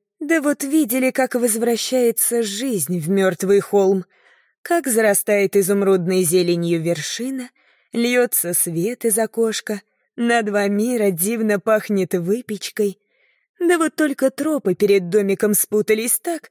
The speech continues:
что ни одно существо не подберётся близко без дозволения хозяйки.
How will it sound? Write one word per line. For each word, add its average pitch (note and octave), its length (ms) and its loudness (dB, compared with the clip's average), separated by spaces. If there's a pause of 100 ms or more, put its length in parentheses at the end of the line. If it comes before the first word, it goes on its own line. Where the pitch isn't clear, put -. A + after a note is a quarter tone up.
(100)
что - 320 -2
ни E4+ 100 4
одно D#4+ 280 0
существо D4 600 -2
не B3 160 0
подберётся G3+ 680 0
близко G3 440 0
без F#3 200 2
дозволения F#3+ 680 2
хозяйки. F3+ 680 -2